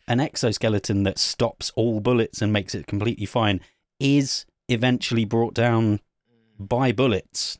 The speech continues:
effectively, and conventional explosives. And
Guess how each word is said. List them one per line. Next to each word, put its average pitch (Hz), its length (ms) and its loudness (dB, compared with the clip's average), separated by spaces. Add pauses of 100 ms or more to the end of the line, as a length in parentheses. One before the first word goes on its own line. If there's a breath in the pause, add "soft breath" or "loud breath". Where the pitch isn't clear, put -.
(120)
effectively, 90 720 -2 (320 soft breath)
and 110 200 -2
conventional 113 560 -2
explosives. 107 720 0 (720 soft breath)
And 107 480 0